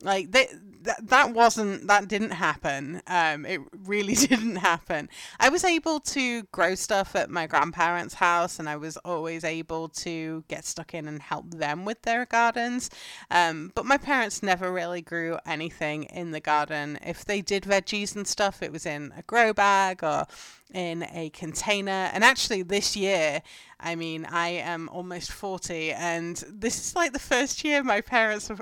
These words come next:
ever grown anything in a little patch in their garden. <laughs> And they were, they've been sending me messages about it, and it's made me so happy. <laughs> Like, I just had to move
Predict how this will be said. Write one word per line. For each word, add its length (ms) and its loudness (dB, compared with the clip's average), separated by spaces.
ever 260 -2
grown 340 -2
anything 580 -6
in 160 -8
a 60 -6
little 260 -6
patch 540 0
in 160 -10
their 160 -6
garden. 600 0
<laughs> 80 -2
And 60 -8
they 320 4
were, 140 2
they've 220 -2
been 160 -2
sending 340 -2
me 120 -2
messages 580 -2
about 320 2
it, 80 -2
and 100 -6
it's 220 -8
made 200 -2
me 100 -4
so 240 0
happy. 560 4
<laughs> 40 -8
Like, 640 -4
I 120 2
just 240 -4
had 180 0
to 140 -2
move 340 -2